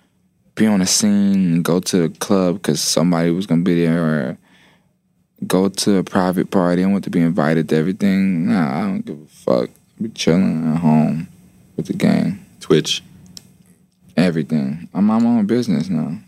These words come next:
Speaker 1: you know. I learned to be my own man, like, and just make my own lane and live in that lane, you know.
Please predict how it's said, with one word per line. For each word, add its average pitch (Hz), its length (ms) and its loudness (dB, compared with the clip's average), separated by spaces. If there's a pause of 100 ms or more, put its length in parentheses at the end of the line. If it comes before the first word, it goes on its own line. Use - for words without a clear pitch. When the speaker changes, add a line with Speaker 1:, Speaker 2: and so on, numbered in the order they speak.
Speaker 1:
you - 100 -6
know. 71 260 0 (340)
I - 80 -2
learned 135 280 0
to 110 60 0
be 110 120 0
my 104 140 0
own 92 420 0 (360)
man, 65 760 -2 (680)
like, 90 240 0 (240)
and 95 200 4
just - 280 -4 (100)
make 82 180 4
my 95 160 2
own 85 300 2
lane 85 300 2
and 82 180 -2
live - 160 0
in 85 80 0
that 65 220 0
lane, 64 400 -6 (120)
you 67 140 -2
know. 73 280 0